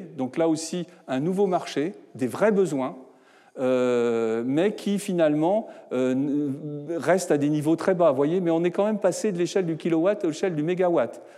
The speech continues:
On est à cent mégawatts en mille neuf cent quatre-vingt-dix-huit. C'était il n'y a pas longtemps.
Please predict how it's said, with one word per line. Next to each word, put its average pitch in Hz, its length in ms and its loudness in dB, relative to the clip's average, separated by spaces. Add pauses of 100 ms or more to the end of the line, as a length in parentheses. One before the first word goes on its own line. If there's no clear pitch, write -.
(160)
On 135 140 -2
est 160 160 0
à - 60 4
cent 202 220 -2
mégawatts 165 600 0
en 156 100 -2
mille 180 160 0
neuf 165 100 -2
cent 202 120 -4
quatre-vingt-dix-huit. 156 600 -4 (180)
C'était 233 320 -2
il 233 40 2
n'y 160 80 4
a - 40 2
pas 220 140 0
longtemps. 208 460 -2